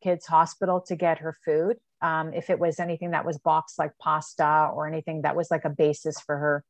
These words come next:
um, her meal planning. And so, you know, for my mom, it was a real,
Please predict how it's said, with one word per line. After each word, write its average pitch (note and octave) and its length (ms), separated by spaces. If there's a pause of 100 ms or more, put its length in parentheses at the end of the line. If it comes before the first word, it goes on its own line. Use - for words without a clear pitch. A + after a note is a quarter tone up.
(720)
um, D#3 500 (100)
her E3 320
meal E3 480
planning. D3+ 540 (100)
And A3 160
so, A#3+ 480 (680)
you A#3+ 100
know, A#3 240 (120)
for C4+ 100
my C4 160
mom, B3+ 680
it C4 100
was C#4 180
a C4 80
real, C4+ 500